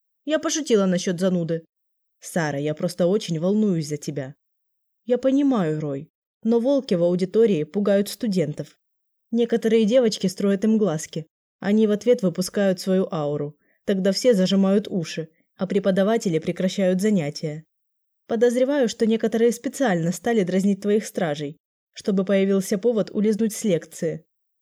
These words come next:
«А ты, значит, такого повода не ищешь?» Обнял он меня. «Предполагаю, что меня и без повода с удовольствием отпустят на все четыре стороны. Понимаешь, преподаватели перестали меня спрашивать.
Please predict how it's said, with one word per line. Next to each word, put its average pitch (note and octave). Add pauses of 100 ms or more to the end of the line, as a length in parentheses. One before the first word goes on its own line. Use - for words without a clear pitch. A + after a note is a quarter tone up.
(320)
«А F3
ты, F3+
значит, E3+
такого F3+
повода F3
не G#3+
ищешь?» - (500)
Обнял A#3
он G3+
меня. F3+ (840)
«Предполагаю, C#4
что A#3
меня A3+
и -
без A3+
повода E3
с -
удовольствием F3+
отпустят F3+
на F#3
все G3
четыре F#3+
стороны. D#3+ (540)
Понимаешь, A3+
преподаватели G3+
перестали A3
меня A#3
спрашивать. -